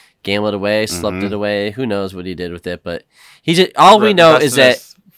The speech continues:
Speaker 1: he's got kids. He's struggling on this farm. He's not the best farmer because he's an outlaw turned, like, dad, and he's a widow too. Um, so he, I mean, you, you see from, like, the way he's with the, the animals, right? He wrestles with the pigs and he falls on the ground. He,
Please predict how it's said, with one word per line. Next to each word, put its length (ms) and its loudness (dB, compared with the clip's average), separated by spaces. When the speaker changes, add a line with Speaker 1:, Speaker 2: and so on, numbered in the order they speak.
Speaker 1:
he's 200 -8
got 260 0
kids. 380 -4
He's 140 -6
struggling 420 -2
on 80 -4
this 160 -6
farm. 260 -6
He's 80 -12
not 160 -4
the 60 -12
best 280 -6
farmer 320 -8
because 260 -14
he's 180 -16
an 80 -10
outlaw 280 -10
turned, 360 -10
like, 260 -10
dad, 360 -10
and 360 -10
he's 200 -12
a 60 -6
widow 300 -2
too. 440 -6
Um, 480 -6
so 500 -8
he, 440 -20
I 80 -6
mean, 220 -6
you, 180 -6
you 160 -8
see 220 -6
from, 200 -8
like, 220 -8
the 80 -10
way 140 -6
he's 260 -10
with 160 -12
the, 240 -14
the 180 -12
animals, 320 -16
right? 200 -12
He 320 -18
wrestles 340 -10
with 100 -20
the 60 -20
pigs 380 -8
and 60 -14
he 40 -14
falls 300 -10
on 60 -16
the 60 -16
ground. 500 -8
He, 280 -12